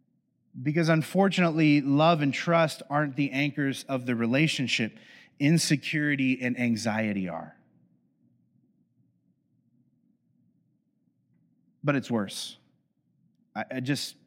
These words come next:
wanna pile on here. Um, because the reality of it is, how we attach to others is also how we attach to God. Which means those of us with this attachment style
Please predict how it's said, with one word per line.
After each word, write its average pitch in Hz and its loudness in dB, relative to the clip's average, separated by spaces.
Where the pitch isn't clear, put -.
wanna 120 0
pile 113 2
on 101 4
here. 92 0
Um, 120 2
because 175 2
the 180 2
reality 233 4
of 156 2
it 143 2
is, 131 0
how 220 6
we 196 6
attach 180 2
to 151 2
others 117 0
is 151 0
also 196 2
how 165 4
we 151 4
attach 139 -2
to 143 -4
God. 120 -2
Which 196 4
means 214 8
those 220 6
of 180 2
us 175 4
with 190 2
this 190 0
attachment 208 0
style 139 2